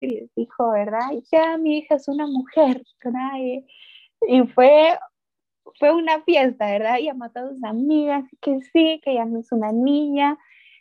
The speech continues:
Y yo nunca había tenido como un acercamiento, no tal vez porque mi mamá no me haya querido hablar, sino porque a mí me daba asquito hablar de ese tema, ¿verdad? Entonces, cuando me vino, <laughs> solo vi así la mancha y yo, "¿Qué me está pasando?",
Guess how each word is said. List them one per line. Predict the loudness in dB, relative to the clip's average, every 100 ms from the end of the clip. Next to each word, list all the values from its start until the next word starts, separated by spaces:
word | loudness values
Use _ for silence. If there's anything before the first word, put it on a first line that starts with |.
| _ _
Y | 0 2
yo | 2
nunca | 2 2
había | 2 0
tenido | -2 -2 -4 -4 -4 -4 -6
como | -8 -6 -6
un | -6 -8
acercamiento, | -4 -4 -4 -6 -6 -10 -4 -2 -2 -6 _ _ _ _ _ _ _ -4
no | -2 0 -2
tal | -2
vez | -4 -6
porque | -8 -10
mi | -6
mamá | -6 -4
no | -4 -4
me | -2
haya | -4 -4
querido | -6 -4
hablar, | -4 -4 -6 -6
sino | -8 -8
porque | -8 -6 -4 -2
a | -2
mí | -4
me | -4
daba | -2 -2 -4
asquito | -6 -10 -4 -2
hablar | 0 -2
de | -6
ese | -8 -6
tema, | -4 -4 -6
¿verdad? | -10 -10
Entonces, | -10 -12 -10
cuando | -6 -4 -2
me | -4 -4
vino, | -2 -2 -2 -4 -10 _ _
<laughs> | _ _ _
solo | 0 2 4 2
vi | 0
así | -4 -4 -6
la | -4 -4
mancha | -4 -6 -6 -4 -2
y | -2 -2
yo, | -4 -4 -10
"¿Qué | -12
me | -12
está | -6 -4 0
pasando?", | 0 2 4 4 4 0 -2